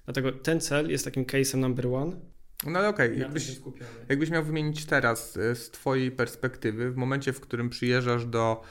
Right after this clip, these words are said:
Speaker 2: e, klienta, to jakie cele najczęściej oni określają? Tak na szybko.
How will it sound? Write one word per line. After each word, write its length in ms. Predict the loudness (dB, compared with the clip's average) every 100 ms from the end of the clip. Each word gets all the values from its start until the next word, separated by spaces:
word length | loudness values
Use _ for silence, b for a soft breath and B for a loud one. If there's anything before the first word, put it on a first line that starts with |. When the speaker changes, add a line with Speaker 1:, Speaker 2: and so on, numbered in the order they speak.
| B B -6
Speaker 2:
e, 200 | -2 0
klienta, 640 | 0 0 0 0 0 0 0 -2
to 280 | 2 2 2
jakie 320 | 2 2 0
cele 300 | -2 -2 0
najczęściej 600 | -2 -2 -2 -2 -2 -2
oni 200 | -2 -4
określają? 440 | -6 -8 -10 -12 -14 -20 -20 -10
Tak 180 | -8 -6
na 60 |
szybko. 480 | -6 -8 -10 -18 -20